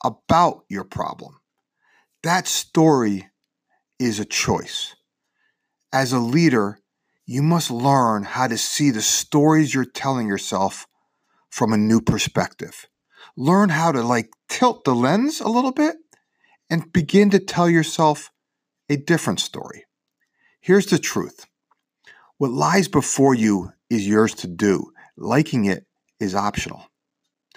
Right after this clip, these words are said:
There's not a soul out there who likes to struggle,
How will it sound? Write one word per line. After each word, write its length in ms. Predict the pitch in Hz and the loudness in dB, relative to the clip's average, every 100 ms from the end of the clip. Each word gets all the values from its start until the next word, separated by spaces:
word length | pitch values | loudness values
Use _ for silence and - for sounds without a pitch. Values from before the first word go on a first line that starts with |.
| - _ _ _ _ | -20 _ _ _ _
There's 200 | 139 135 | 0 2
not 160 | 165 175 | 2 0
a 40 | |
soul 400 | 151 - 202 214 | 0 2 4 4
out 300 | 170 151 147 | 4 2 -2
there 220 | 117 98 95 | -2 -2 0
who 160 | 127 | -2
likes 260 | 120 123 - | -2 -4 -8
to 100 | 104 | -10
struggle, 640 | - - 110 104 - | -8 -6 -6 -6 -12